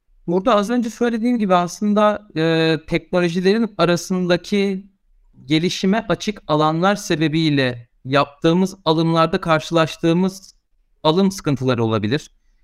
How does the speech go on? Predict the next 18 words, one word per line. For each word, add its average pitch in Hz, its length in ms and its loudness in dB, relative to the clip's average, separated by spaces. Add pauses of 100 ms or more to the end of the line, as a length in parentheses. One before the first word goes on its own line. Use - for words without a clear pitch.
(140)
Dediğim 160 280 2
gibi 131 520 -4
programatik 165 600 0
aslında 147 760 0 (580)
bize 170 460 0 (260)
bir 160 160 2
medya 165 300 2
konsolidasyon 156 840 0
fırsatı 151 440 -6
tanıyor. 131 460 -2 (140)
Bunu 151 160 -2
yaparken 156 600 0 (240)
hedeflemeler 151 640 0
yapabiliyoruz. 127 640 -4
Bu 190 140 2
hedeflemeleri 170 680 0
kullandığımız 165 760 0
zaman 165 300 0